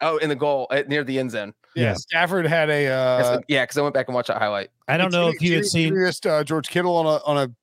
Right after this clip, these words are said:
Speaker 2: on a free shot down the field.
Speaker 3: Oh, God. I think
Speaker 2: Um,
Speaker 3: you were probably around to see the medicine ball that Jimmy G threw to Deebo Samuel to try to get him murdered.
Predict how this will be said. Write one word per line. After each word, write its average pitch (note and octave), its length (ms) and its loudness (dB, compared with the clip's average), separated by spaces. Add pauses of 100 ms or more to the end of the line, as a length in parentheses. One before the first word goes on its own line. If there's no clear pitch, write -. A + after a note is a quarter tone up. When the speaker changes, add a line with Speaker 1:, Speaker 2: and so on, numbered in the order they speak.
Speaker 2:
on C#3 100 2
a A#2 40 -2
free E3 280 -2
shot D#3+ 200 0
down D#3 140 -2
the C3+ 80 -4
field. C3+ 480 0 (160)
Speaker 3:
Oh, F2+ 40 -16 (200)
God. E2 220 -20 (520)
I B2 100 0
think C3 180 2
Speaker 2:
Um, - 60 -4
Speaker 3:
you E3+ 240 -2
were G#3+ 60 2
probably F#3+ 340 2
around D#3 240 2
to C3+ 60 -2
see D3+ 120 -2
the C3 60 0
medicine C3 360 0
ball A#2 160 2
that G#2 100 -10
Jimmy A2+ 180 -2
G A2 160 -4
threw A2 200 -4
to G2+ 40 -4
Deebo G#2 260 -6
Samuel G#2+ 320 -4
to G2 60 -8
try A2 120 0
to G#2+ 60 -2
get G2 120 -8
him G#2+ 100 -2
murdered. G2 360 -4